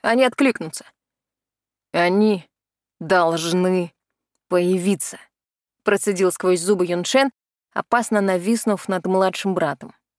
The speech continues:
«Это не обсуждается». «Ну, лучше бы обсуждалось, нежели замалчивалось, и ты всё так же продолжал притворяться, будто всё идёт хорошо».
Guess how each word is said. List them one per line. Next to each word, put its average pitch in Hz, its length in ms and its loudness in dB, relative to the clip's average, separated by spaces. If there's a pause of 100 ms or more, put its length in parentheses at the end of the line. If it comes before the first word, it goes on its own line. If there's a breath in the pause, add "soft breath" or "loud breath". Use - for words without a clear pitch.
(140)
«Это 170 220 -2
не 175 180 2
обсуждается». 170 840 -2 (760)
«Ну, 277 240 4
лучше 277 260 0
бы 254 120 4
обсуждалось, 240 840 2
нежели 214 340 4
замалчивалось, 208 880 2
и 196 40 -2
ты 214 200 -2
всё 214 200 0
так 220 260 0
же 180 100 -4
продолжал 196 460 2
притворяться, 220 600 2
будто 190 260 -2
всё 226 200 -2
идёт 196 180 2
хорошо». - 520 -2